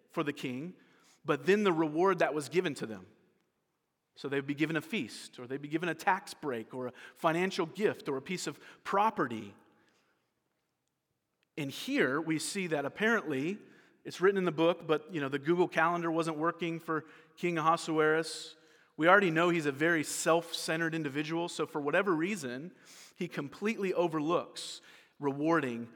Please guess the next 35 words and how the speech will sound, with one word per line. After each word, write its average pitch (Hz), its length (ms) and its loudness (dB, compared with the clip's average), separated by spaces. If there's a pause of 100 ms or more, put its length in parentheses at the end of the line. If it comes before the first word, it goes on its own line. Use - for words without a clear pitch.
(140)
Mordecai. 135 440 0
And 117 80 -6
we 120 100 -6
later 175 340 0
see - 240 -6
in 127 80 -6
chapter 120 320 -6
six 120 440 -6
that 127 120 -4
he 135 80 -10
didn't 170 200 -2
intend 160 280 -8
to 120 60 -10
do 147 140 -8
this. - 360 -14 (680)
He - 80 -18
does 160 200 0
later 139 540 0 (300)
remember. 131 540 -4 (1400)
But 131 120 -6
here, 180 320 2
this, 147 240 -2 (260)
this - 340 -6 (400)
kind 185 460 0
and 151 220 -4
righteous 160 500 -2
act, 131 540 -6 (640)
really 180 220 2
of 147 100 0
the 135 80 0
highest 147 460 2
order, 131 280 -4
saving 170 600 -4
someone's 147 460 -6
life, 120 380 -6